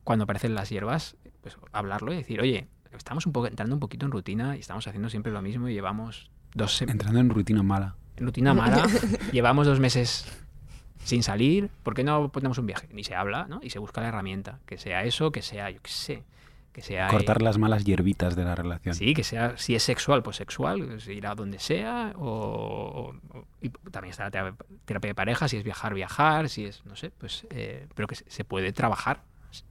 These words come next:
Speaker 3: A mí es que justamente lo que, yo tuve una relación bastante larga y justamente lo que más me costó a la hora de, de romper fue renunciar a la rutina que tenía.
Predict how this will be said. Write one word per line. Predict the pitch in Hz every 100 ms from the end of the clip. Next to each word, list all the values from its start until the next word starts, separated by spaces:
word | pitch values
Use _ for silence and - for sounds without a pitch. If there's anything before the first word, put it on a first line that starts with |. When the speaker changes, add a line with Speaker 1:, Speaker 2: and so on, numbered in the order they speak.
| - - - -
Speaker 3:
A | -
mí | 165 139
es | 147
que | - 175
justamente | 175 165 190 185 185 190
lo | 180 180
que, | 165 - 180 175 175 175 170 170 170 175 - - _ - _ - _ - - - - - - - - - _ - -
yo | 147 156
tuve | 156
una | 165 165 160 160
relación | 160 156 160
bastante | 156 - 151 156
larga | 151 156 180 -
y | -
justamente | 139 - 147 151 156 165 156
lo | 139
que | - 139 131
más | 131 131 139
me | 143 143
costó | 143 143 - 165 156
a | 135
la | 131 131
hora | 131 139 139
de, | 143 143 143 - - - _ - _
de | 151
romper | 143 143 139 147 160 208 - - - -
fue | - 147
renunciar | 160 190 151 - 151 156
a | 190
la | 180
rutina | 147 139 147 165
que | 185
tenía. | 180 160 170 208